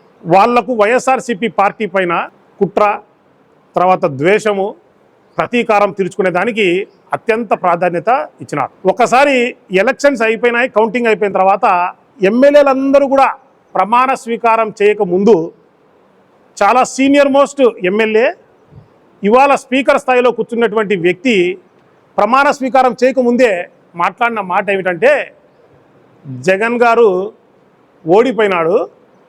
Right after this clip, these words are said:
కానీ చచ్చిపోలేదు" అన్నారు. అది కేవలము అయ్యన్న పాత్రుడు గారి ఒక మనసులోని మాటే కాదు, అది మొత్తం టీడీపీ క్యాడర్,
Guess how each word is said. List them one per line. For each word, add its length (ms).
కానీ 200
చచ్చిపోలేదు" 1160
అన్నారు. 380
అది 180
కేవలము 840
అయ్యన్న 400
పాత్రుడు 440
గారి 380
ఒక 180
మనసులోని 340
మాటే 280
కాదు, 300
అది 140
మొత్తం 460
టీడీపీ 540
క్యాడర్, 380